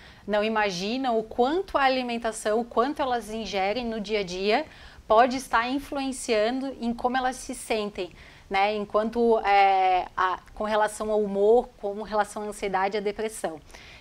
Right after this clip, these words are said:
Então, os transtornos de humor, né, como são classificados essas alterações,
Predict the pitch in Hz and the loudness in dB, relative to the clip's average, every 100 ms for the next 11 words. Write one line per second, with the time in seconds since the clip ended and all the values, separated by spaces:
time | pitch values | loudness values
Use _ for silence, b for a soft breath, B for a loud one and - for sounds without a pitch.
0 | B 196 180 220 226 233 226 202 - 233 | B -6 2 4 4 0 -4 -6 -4 -2
1 | 233 - 254 311 311 233 226 208 208 247 | 0 2 2 2 0 -2 -4 0 2 2
2 | 240 202 202 202 196 - 208 - 196 - | 2 -2 -2 -6 -6 -8 -8 -6 -8 -8
3 | 202 - 202 220 196 185 196 185 180 190 | -6 2 2 2 -2 -8 -6 -4 -4 -4
4 | 175 - 226 254 208 - | -6 -4 -2 -2 -6 -10